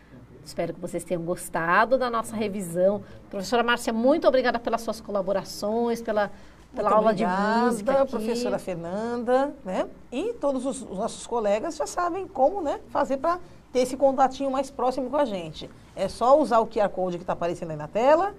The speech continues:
Speaker 2: e também, né, esse linkzinho, né, ou um ou outro, pra que você possa, então, avaliar a nossa aula, dar suas sugestões, colocar dúvidas, enfim, tá? Um contatinho mais próximo com a gente.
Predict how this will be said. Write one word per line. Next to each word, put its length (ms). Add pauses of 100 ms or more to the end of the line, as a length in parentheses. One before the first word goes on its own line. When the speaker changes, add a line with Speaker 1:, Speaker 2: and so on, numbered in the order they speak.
(300)
Speaker 2:
e 100
também, 480
né, 240
esse 220
linkzinho, 580
né, 200
ou 160
um 220
ou 180
outro, 440 (220)
pra 140
que 80
você 240
possa, 260
então, 280 (200)
avaliar 640
a 40
nossa 280
aula, 380
dar 120
suas 200
sugestões, 640
colocar 360
dúvidas, 500
enfim, 280 (180)
tá? 160 (340)
Um 100
contatinho 520
mais 120
próximo 340
com 100
a 60
gente. 360